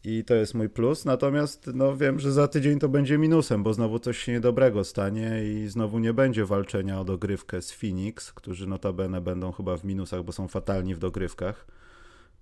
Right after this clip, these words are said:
Znaczy w dogrywkach, w końcówkach. E, Chris Paul jest statystycznie niedorzecznie słaby, jeśli chodzi o klacz. Niestety takie są fakty.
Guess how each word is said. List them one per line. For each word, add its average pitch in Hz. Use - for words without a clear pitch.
Znaczy 92
w 90
dogrywkach, 98
w -
końcówkach. 92
E, 87
Chris 101
Paul 98
jest -
statystycznie 107
niedorzecznie 107
słaby, 92
jeśli 87
chodzi 90
o 87
klacz. -
Niestety 95
takie 90
są 90
fakty. 85